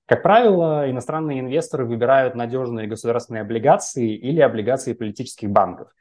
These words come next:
которые, по сути, являются банками развития и также государственными структурами. Однако часть инвесторов предпочитает высокодоходный сектор. Хочу отметить, что названные облигации есть в нашей базе данных.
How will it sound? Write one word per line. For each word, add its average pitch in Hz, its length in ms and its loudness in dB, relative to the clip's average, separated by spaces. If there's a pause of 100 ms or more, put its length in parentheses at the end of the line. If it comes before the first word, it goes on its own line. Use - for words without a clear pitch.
(280)
которые, 143 640 4
по 120 80 -2
сути, 120 260 -6
являются 113 460 0
банками 113 400 0
развития 110 760 -4
и 110 440 -6
также 110 320 0
государственными 101 500 -8
структурами. 90 640 -10 (640)
Однако 175 400 4
часть 156 540 -4
инвесторов 120 480 0
предпочитает 147 720 -2
высокодоходный 139 680 -2
сектор. - 380 -14 (400)
Хочу 185 340 2
отметить, 190 380 0
что 147 420 0
названные 127 440 0
облигации 120 720 -2
есть 131 260 -2
в 117 40 -10
нашей 120 220 -6
базе 104 220 -2
данных. 92 380 -4